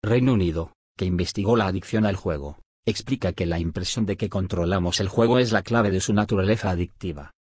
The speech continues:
Por último, no es casualidad que los elementos con los que se juega en Candy Crush sean caramelos, piezas supuestamente dulces y de colores.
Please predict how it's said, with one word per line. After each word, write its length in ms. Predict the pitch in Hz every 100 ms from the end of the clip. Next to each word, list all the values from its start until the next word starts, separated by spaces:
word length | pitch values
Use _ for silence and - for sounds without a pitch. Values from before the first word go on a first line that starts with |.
| _ _ _
Por 160 | 123
último, 500 | 139 117 92 82 76 _ _ -
no 140 | 92
es 100 | 117
casualidad 600 | - 101 101 90 90 107
que 120 | -
los 160 | 98 90
elementos 460 | 90 95 104 113 -
con 140 | 90
los 140 | 87
que 100 | -
se 140 | 101 120
juega 280 | - 110 98
en 80 |
Candy 340 | 87 95 85 85
Crush 220 | - 117
sean 200 | - 92
caramelos, 760 | 107 104 95 80 69 - - - _
piezas 320 | - 107 127 110
supuestamente 680 | 98 80 101 - 113 117 120
dulces 400 | 113 110 131 131
y 60 |
de 100 | 104
colores. 680 | - 87 82 73 - -